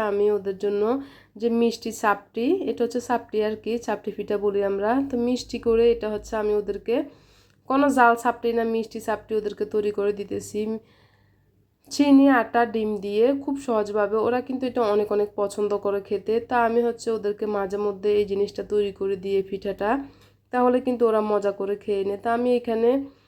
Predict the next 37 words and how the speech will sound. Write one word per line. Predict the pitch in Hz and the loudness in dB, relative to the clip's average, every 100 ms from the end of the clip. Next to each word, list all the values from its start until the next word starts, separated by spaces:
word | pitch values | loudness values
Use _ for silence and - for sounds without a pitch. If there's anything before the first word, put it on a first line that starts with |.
| _ | _
দুইটা | 214 233 269 277 269 | -4 0 4 4 4
পিঠা | 247 233 233 | 0 0 2
তৈরি | 208 | 2
করতেছি, | 202 196 190 208 202 214 | 0 -6 -4 -4 -4 -8
দুইটা | 208 226 247 240 | -8 -4 -2 -2
পিঠা | 233 233 233 | -2 -2 0
তৈরি | 220 214 | 0 0
করে | 214 214 | 0 0
দিলে | 226 220 247 - | 0 2 2 2
ওরা | 208 208 | 0 0
হচ্ছে | 208 - 208 | -2 -4 -4
দুই | 202 202 | -2 0
ভাই | 202 214 | 2 2
সুন্দর | 214 220 202 202 | 0 -2 -2 -2
করে | 202 208 | -2 -2
খেয়ে | 220 202 196 | 0 2 2
নিবে। | 190 208 269 277 - _ _ _ _ _ _ _ _ _ | 2 2 0 -2 -18 _ _ _ _ _ _ _ _ _
তো | 269 233 285 285 | 0 4 6 6
এদের | 277 285 277 | 4 0 -2
কিন্তু | 285 277 277 240 | -2 -2 2 4
এই | 240 | 4
পিঠাটা | 240 226 233 226 208 | 0 -2 0 0 0
অনেক | 214 214 | -2 -4
পছন্দ। | 208 202 214 208 208 196 | -6 -4 -4 -2 0 2
আর | 208 | 2
এই | 214 220 | 0 -2
পিঠাটা | 240 240 247 240 | -2 0 -2 -2
খুবই | 247 233 - | -2 -2 0
সংক্ষিপ্তভাবে | 233 220 196 214 214 208 | -2 -2 -6 -2 0 2
হয়ে | 220 214 208 | 2 2 2
যায়, | 208 214 214 | 0 -2 -4
শুধু | 220 247 208 | -6 -4 -4
ডিম, | 226 226 247 294 - 254 | -2 0 2 2 0 -2
একটা | 269 269 | -2 -2
হোক | 262 220 | -2 -2
দুইটা | 226 226 220 | -4 -2 -2
হোক | 220 | -2